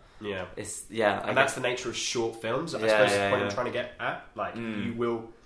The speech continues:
Speaker 1: if you're the director, you will be doing a lot of producing. Because
Speaker 2: Yeah.
Speaker 1: it's
Speaker 2: So what, what did, what did,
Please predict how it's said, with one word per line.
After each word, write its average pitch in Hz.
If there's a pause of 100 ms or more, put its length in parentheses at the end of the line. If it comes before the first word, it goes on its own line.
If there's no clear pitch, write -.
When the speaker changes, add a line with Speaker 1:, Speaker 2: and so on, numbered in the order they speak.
(600)
Speaker 1:
if -
you're -
the 104
director, 110
you 95
will 95
be 95
doing 95
a 98
lot 104
of -
producing. - (220)
Because -
Speaker 2:
Yeah. 123
Speaker 1:
it's - (580)
Speaker 2:
So 160
what, 160
what 147
did, 147
what 123
did, 113